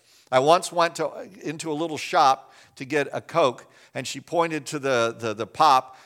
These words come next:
and I went, "Yes, I mean, si, I mean, da." So I answered her in three different languages. I mean, you know, <laughs> I, I have multi-languages here.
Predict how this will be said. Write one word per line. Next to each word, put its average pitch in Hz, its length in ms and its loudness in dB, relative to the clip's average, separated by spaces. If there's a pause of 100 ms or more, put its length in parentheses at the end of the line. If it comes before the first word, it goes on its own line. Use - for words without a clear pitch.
(140)
and 135 180 2
I 127 160 2
went, 123 240 -6
"Yes, 160 400 4
I 160 60 -4
mean, 139 200 -8
si, 170 400 0
I 143 60 0
mean, 151 240 -8
da." 185 280 6 (200)
So 156 280 2 (140)
I 175 140 6
answered 190 360 2
her 143 140 -2
in 135 100 -6
three 196 180 -8
different 135 260 -6
languages. 123 460 -2
I 135 80 -2
mean, 139 160 -10
you 175 100 -6
know, 131 140 2
<laughs> - 20 2
I, 170 380 0 (360)
I 175 320 2
have 110 180 0
multi-languages 135 1040 2
here. 113 180 -10